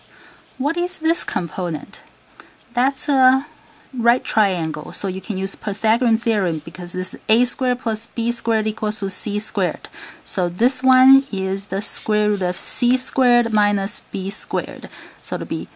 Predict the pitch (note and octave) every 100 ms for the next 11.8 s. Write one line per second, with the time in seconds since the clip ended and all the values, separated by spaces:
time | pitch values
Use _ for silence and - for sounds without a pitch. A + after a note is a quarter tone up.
0 | - - - - A3 A3+ A#3 - - A3+
1 | G#3+ G#3 G#3 F#3 F3 F3+ F3 - - -
2 | - G3+ G3 G#3 - - F#3+ D#3+ D#3+ E3
3 | - - - - F3+ E3 - E3 E3 -
4 | F#3 F#3+ - - - E3 D#3 D#3+ - -
5 | - - - _ _ - - - - -
6 | - - - - - - - - F3 -
7 | - - - - A3 - - A#3 B3 A#3
8 | G#3+ G#3 G3+ F#3 E3+ F3 F3 - - E3+
9 | E3 D#3 - - - - - _ - -
10 | - - B3+ - D4+ A#3 G#3+ G#3+ G3 F#3
11 | F3+ - F3+ E3 - - E3+ -